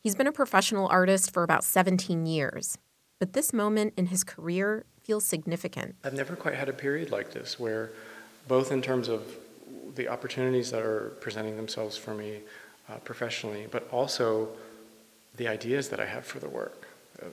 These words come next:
Speaker 2: th-, those two things happening at the same time is really fortunate and exciting.
Speaker 1: His New York show displays his drawings hung close together. Many of the works are portraits. Some are nudes. Several subjects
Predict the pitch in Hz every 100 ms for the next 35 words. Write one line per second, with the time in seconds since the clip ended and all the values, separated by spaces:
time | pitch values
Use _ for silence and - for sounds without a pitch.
0 | - 123 120 - 135 135 147 135 123 113
1 | 131 123 120 107 110 - 113 110 117 107
2 | 107 110 - - 127 - 117 117 120 -
3 | - - - 113 123 110 123 - 107 113
4 | 110 - - - - - - - 123 117
5 | 113 110 110 - _ - 196 214 226 240
6 | - 226 220 208 - 190 185 202 190 170
7 | 170 180 180 180 - 180 175 - 165 180
8 | - 156 139 - - - _ _ _ _
9 | - - - 180 190 185 180 175 175 -
10 | 185 - 175 180 - - - - - _
11 | _ _ - 180 175 170 165 139 - -
12 | - _ - - - - 302 254 233 214
13 | 190 214